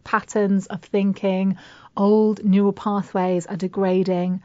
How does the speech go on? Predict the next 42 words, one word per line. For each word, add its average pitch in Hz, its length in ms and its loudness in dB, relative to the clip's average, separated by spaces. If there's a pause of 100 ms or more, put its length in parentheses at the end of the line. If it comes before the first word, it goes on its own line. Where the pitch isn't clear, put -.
(200)
as 180 160 -2
you 196 160 2
use 226 360 4
them 190 280 2
less 185 320 -2
and 180 120 -2
less. 175 400 -8
And 202 140 2
so 190 500 4
merely 254 360 4
at 202 100 0
a 190 300 -2 (160)
neurological 208 640 2
level, 175 320 -4
it 202 140 -10
is 190 160 -10
possible 185 400 -6
to 202 100 -8
change. 185 600 -8 (500)
And 208 400 6 (160)
there's 233 160 -4
that 202 260 -4 (300)
old 302 300 -2
classic - 480 -6
quote 185 380 0
from 196 120 0
Henry 254 320 4
Ford, 175 600 4
"You 214 100 2
believe 214 320 4
you 208 80 2
can 302 480 0
or 233 80 2
you 214 80 2
believe 196 260 0
you 190 80 -2
can't, 247 400 2
and 202 120 2
either 190 160 2
way 175 160 2
you're 165 120 2
right." - 560 -10